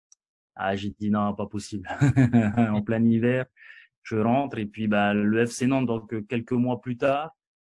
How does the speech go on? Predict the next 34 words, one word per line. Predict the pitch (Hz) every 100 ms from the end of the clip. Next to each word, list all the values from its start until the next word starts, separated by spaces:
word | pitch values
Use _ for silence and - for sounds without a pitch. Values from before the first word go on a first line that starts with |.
| _ -
euh, | 107 104 101 101 101 98
m'a | 98 104 110
rappelé, | 113 113 131 139
mais | 120
au |
mois | 117 117
de | 113
mai. | 123 135 131 110
Et | 107
donc, | 107 104
à | 101
partir | 107 101 113
de | 110
là, | 113
quand | 110 104
je | -
suis | 107
revenu, | 104 107 117
j'étais, | 113 104 - 98
euh, | 92
j'ai | 95 104
vu | 113
que | 117
la | 107
France, | 104 123 117
il | 104
faisait | 107 110
beau | 117 110
aussi, | 107 127 120
il |
faisait, | 101 101 98 _
il | 139 120
faisait | 120
bon. | 117 143 156